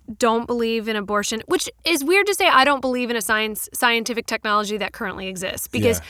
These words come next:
Speaker 1: beliefs are something that, like, you either believe it exists or it doesn't exist.
Speaker 2: Right.
Speaker 1: And this
Speaker 2: <laughs>
Speaker 1: clearly exists. So the
Speaker 2: Yeah.
Speaker 1: point is, I don't believe that we should use it.
Speaker 2: Yes.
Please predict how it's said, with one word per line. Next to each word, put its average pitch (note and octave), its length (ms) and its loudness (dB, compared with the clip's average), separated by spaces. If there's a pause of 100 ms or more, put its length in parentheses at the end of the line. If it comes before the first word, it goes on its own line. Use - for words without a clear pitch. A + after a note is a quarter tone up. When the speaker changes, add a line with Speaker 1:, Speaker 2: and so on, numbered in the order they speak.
(200)
Speaker 1:
beliefs D4+ 400 4
are C#4 80 2
something A#3+ 380 0
that, G#3 240 -2
like, A3 180 -2
you A#3+ 100 -2
either A#3+ 160 4
believe A#3+ 240 2
it A3 60 0
exists G#3+ 340 0
or G#3+ 100 0
it - 80 -6
doesn't G3+ 200 -2
exist. - 400 -8
Speaker 2:
Right. G#2+ 260 2
Speaker 1:
And B3+ 80 2
this B3+ 140 2
Speaker 2:
<laughs> B2+ 80 0
Speaker 1:
clearly E4+ 300 4
exists. B3 460 2
So C4+ 100 2
the C4 60 6
Speaker 2:
Yeah. A3+ 80 6
Speaker 1:
point C4 180 4
is, A#3 160 0 (140)
I B3 120 8
don't B3 160 4
believe A#3 300 0
that A3+ 160 2
we A#3 100 4
should A3 240 4
use G3+ 240 0
it. - 220 -4
Speaker 2:
Yes. A2 420 2